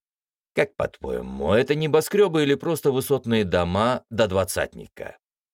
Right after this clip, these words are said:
«Извини, Грех, я ведь просто помочь пытаюсь. Попробую еще поспрашивать. Но ты пойми,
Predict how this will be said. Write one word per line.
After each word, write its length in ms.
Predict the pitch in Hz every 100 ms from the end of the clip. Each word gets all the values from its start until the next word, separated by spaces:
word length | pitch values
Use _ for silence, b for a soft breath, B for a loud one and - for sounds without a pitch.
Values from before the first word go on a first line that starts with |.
| _ _ _ _ _ _ _ _ _ -
«Извини, 500 | 117 90 90 82 76
Грех, 380 | 73 76 73 -
я 180 | 113 113
ведь 320 | 101 98 - -
просто 500 | 98 117 113 123 110
помочь 560 | - 104 85 87 -
пытаюсь. 640 | 76 - 60 57 55 - - _ _ _ _
Попробую 600 | - - 127 127 127 131
еще 400 | 123 117 - 101
поспрашивать. 840 | 101 98 - 65 - - - - - _ _ -
Но 40 | 143
ты 120 | 156
пойми, 560 | 139 139 135 95 76